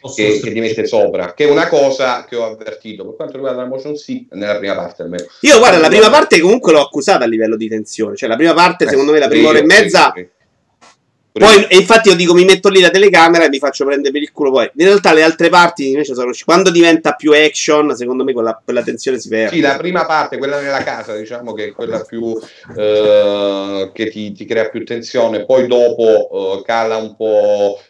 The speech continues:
Speaker 2: eh, da un punto di vista proprio delle, dell'emozione, dell'intensità,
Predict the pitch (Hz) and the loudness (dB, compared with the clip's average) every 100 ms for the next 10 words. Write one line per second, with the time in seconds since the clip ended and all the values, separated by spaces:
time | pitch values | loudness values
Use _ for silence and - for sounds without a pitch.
0 | _ 95 95 95 95 92 90 87 98 104 | _ -4 -2 0 -2 -2 -2 -4 -4 -8
1 | - 110 107 110 113 107 98 101 98 98 | -8 -8 -6 -4 -2 -2 -2 -2 -2 -4
2 | 107 101 110 107 101 104 104 110 110 107 | -6 -6 -6 -4 -4 -6 -8 -8 -8 -6
3 | 104 107 104 101 92 | -4 -2 -2 -4 -6